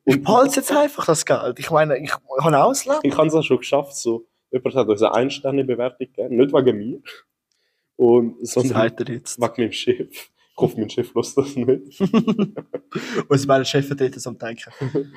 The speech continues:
Speaker 2: So zusammen
Speaker 1: Denke
Speaker 2: in einer Bar. Ah. Die werden, <laughs> die werden die Lehre nicht bestehen. <laughs> Ähm,
Speaker 1: Ich
Speaker 2: nein.
Speaker 1: schaue dafür, höchstpersönlich.
Speaker 2: Und nachher habe ich halt mit dem geredet.
Speaker 1: Ja.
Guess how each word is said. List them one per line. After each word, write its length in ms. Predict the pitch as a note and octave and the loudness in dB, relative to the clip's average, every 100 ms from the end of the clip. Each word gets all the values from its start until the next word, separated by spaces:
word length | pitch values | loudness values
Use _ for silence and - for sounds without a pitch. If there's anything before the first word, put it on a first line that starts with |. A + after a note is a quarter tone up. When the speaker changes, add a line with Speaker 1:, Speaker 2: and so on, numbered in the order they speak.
| - | -20
Speaker 2:
So 180 | - - | -14 -12
zusammen 320 | A2 C3+ B2 | -2 2 4
Speaker 1:
Denke 140 | C3 B2 | 4 2
Speaker 2:
in 100 | A#2+ | 0
einer 140 | G#2+ | -4
Bar. 300 | F#2+ A2 A2+ - | 0 0 0 -6
Ah. 220 | G#2+ F2+ _ _ _ _ _ _ _ _ _ _ _ _ - | -14 -14 _ _ _ _ _ _ _ _ _ _ _ _ -4
Die 80 | G2+ | 0
werden, 180 | G#2 G2 G2+ G#2+ | 0 -2 -8 -2
<laughs> 120 | C3+ | -2
die 180 | - - | -2 0
werden 200 | E3 C3+ | 2 2
die 60 | - | 2
Lehre 160 | A2+ A2 | 2 4
nicht 140 | G#2+ | 2
bestehen. 340 | - - A#2+ A#2 | 0 -2 0 0
<laughs> 840 | B2+ - B3+ B2 C3+ C#3+ C#3+ - - D#3+ B2 | -2 -4 -10 -4 -2 0 -2 -10 -20 -16 -2
Ähm, 280 | G#2 G#2 A2 | 0 0 -2
Speaker 1:
Ich 100 | D3 | 2
Speaker 2:
nein. 160 | A2 D3 | 4 6
Speaker 1:
schaue 100 | D#3+ | 4
dafür, 420 | D3 C#3 B2+ B2 - | 2 -2 -2 -4 0
höchstpersönlich. 720 | C#3+ C#3 C#3+ - A#2+ - B2+ | 0 0 -6 -6 -6 -6 2
Speaker 2:
Und 120 | C3 | 4
nachher 260 | C#3 D#3 F3 | 6 6 4
habe 160 | D3+ C#3+ | 4 2
ich 60 | |
halt 140 | B2+ A2+ | 0 0
mit 140 | A#2 | -2
dem 140 | A2+ G#2+ | -2 -4
geredet. 400 | A#2+ D3 - - _ _ _ _ _ | -2 -2 -2 -12 _ _ _ _ _
Speaker 1:
Ja. 160 | B2+ | -8